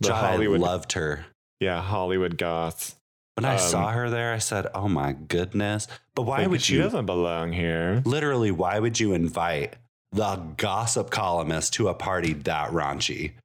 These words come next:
Speaker 1: I know, right?
Speaker 2: John,
Speaker 1: It
Speaker 2: that
Speaker 1: was
Speaker 2: party
Speaker 1: the
Speaker 2: was
Speaker 1: raunchiest of parties.
Speaker 2: Oh, it was so wild. There were so many drugs there. Anyway.
Speaker 1: Yeah,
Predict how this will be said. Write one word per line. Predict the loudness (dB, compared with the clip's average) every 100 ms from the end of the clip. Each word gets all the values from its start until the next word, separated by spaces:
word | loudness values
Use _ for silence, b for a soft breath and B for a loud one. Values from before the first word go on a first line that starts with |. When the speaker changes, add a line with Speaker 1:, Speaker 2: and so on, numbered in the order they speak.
| _ _ -6
Speaker 1:
I | -4 0
know, | 0 0 0
right? | 0 0 -2 -4 _ -4
Speaker 2:
John, | 0 2
Speaker 1:
It | 2
Speaker 2:
that | 2
Speaker 1:
was | 0
Speaker 2:
party | -2 0 0 0
Speaker 1:
the | 2
Speaker 2:
was | 2 4 4 6
Speaker 1:
raunchiest | 4 4 0 0 -2 -2 -4
of | -6
parties. | -6 -4 -4 -4 -6 -6 0
Speaker 2:
Oh, | 2 2
it |
was | 2 0
so | 0 2
wild. | 2 0 0
There | 0
were |
so | 0 0 2 2
many | 2 2
drugs | 0 0 0
there. | -2 -2 -2 B B _ _
Anyway. | -2 0 2 2 0 -2 -8 _ _ -2
Speaker 1:
Yeah, | 0 0